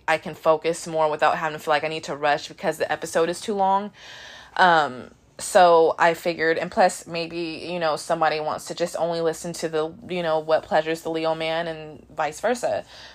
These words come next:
Um, so, um, I decided to do it in a two-part,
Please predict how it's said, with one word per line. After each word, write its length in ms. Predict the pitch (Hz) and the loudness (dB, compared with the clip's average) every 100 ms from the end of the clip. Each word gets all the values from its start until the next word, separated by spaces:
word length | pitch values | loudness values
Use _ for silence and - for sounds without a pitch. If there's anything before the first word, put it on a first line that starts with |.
| - - | -20 -4
Um, 320 | - 185 160 | 2 4 4
so, 480 | 170 - 170 156 147 | 0 4 6 6 2
um, 500 | - 170 151 147 - - _ - | 2 2 0 -4 -14 -20 _ 2
I 120 | 208 | 2
decided 420 | 208 208 196 202 | 4 4 4 2
to 120 | - | -2
do 260 | 226 196 175 | -4 0 4
it 300 | 196 247 - - | 4 2 -2 -4
in 380 | 190 175 175 - | -2 0 -2 -4
a 100 | 170 | -8
two-part, 1000 | 165 - 190 180 - - 165 190 294 - | -8 -8 -6 -8 -10 -4 0 2 0 -4